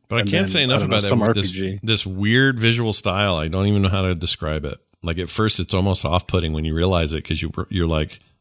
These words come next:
Speaker 1: "Oh, it looks like a Quake guy or something." It's like a super low, lo-fi, but then all together, all of these details. Actually, John, I thought of you 'cause it's like a comic book.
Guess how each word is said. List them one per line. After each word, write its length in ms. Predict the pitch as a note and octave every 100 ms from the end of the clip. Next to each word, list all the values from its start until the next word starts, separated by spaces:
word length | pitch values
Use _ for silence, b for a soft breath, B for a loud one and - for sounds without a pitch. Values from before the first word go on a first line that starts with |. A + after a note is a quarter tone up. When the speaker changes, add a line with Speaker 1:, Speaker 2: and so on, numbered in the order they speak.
| -
Speaker 1:
"Oh, 200 | C3 C#2
it 40 | C#2+
looks 180 | A2+
like 140 | F2 -
a 80 | -
Quake 500 | - - G#2+ - D2
guy 260 | D2 C2 C#2
or 60 |
something." 360 | E2 - C#2 D#2+
It's 120 | C#2+
like 120 | F2+ D#2
a 40 |
super 460 | - - A2+ G#2 F2
low, 380 | F#2 G2+ F2+ b b b b b b b
lo-fi, 440 | G2 B2 C3+ F#2+ F#2
but 140 | F#2
then 120 | G2+ F#2+
all 280 | A2 A#2+
together, 580 | A#2 A2 G#2 G#2+ A#2 F#2+
all 220 | E2+ F#2+
of 100 | A2
these 160 | G2 F2+
details. 480 | E2+ G#2+ - E2 - b b
Actually, 320 | B2+ - A2
John, 320 | F2 A#2+ B2+
I 60 | G#2
thought 240 | G2+ G#2
of 100 | F#2+
you 240 | G2+ B2 G2+
'cause 160 | F#2
it's 140 | F#2+ -
like 260 | G#2 G2
a 60 | G2+
comic 440 | - C3 B2+ A#2
book. 240 | - E2+